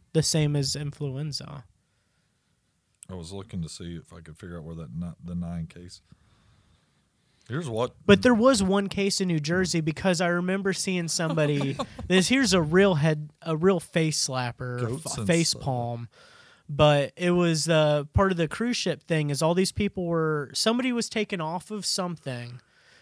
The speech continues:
Speaker 1: They were quarantined in, like, New Jersey, and then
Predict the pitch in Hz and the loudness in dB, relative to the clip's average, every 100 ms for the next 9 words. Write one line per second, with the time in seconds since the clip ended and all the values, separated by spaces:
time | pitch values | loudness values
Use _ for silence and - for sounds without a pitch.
0 | _ 151 160 156 160 156 143 - 220 240 | _ 0 2 2 0 0 0 -4 -2 0
1 | 240 208 - 151 131 120 120 120 - _ | 0 -2 -4 -4 -4 -6 -8 -12 -16 _
2 | 170 165 160 151 151 170 147 147 156 160 | -2 0 0 -2 -2 -2 -2 -2 -2 -2
3 | 196 196 185 _ _ _ - 170 170 156 | -4 -6 -10 _ _ _ -2 0 2 2
4 | 165 160 151 143 139 123 | 2 2 0 -2 -6 -10